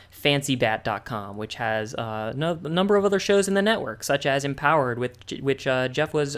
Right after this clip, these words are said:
kind enough to also feature on recently. Um, so you can listen to him there.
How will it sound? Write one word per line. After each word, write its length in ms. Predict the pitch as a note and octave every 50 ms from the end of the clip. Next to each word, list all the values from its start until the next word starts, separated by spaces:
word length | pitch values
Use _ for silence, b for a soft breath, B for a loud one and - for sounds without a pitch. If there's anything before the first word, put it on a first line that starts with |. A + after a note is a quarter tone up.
| - -
kind 220 | - - E3+ F3
enough 220 | F3 E3+ E3+ -
to 160 | - - E3 -
also 320 | - D3 D#3 - E3+ D#3+
feature 360 | D3+ - C3 A#2+ - C#3+ C#3
on 240 | A#2+ B2 A#2 A2+ A2
recently. 540 | A2 A2 A2 - A2 A2+ A2 G#2+ A2 A#2+ B2 B B B B B B B B
Um, 340 | - A#2+ A#2 A2+ A2+ A2+ A2+
so 360 | A#2 - B2+ A#2+ A#2+ A#2 A#2
you 140 | A#2+ B2 B2
can 320 | - C3+ B2 B2 A#2+ -
listen 280 | B2+ C3 B2+ - C3 B2+
to 200 | B2 - B2+ A#2+
him 300 | A#2+ C3+ C3+ A#2+ A#2 A#2 A#2
there. 420 | B2 A#2+ B2 B2+ B2+ C#3 D#3 F3+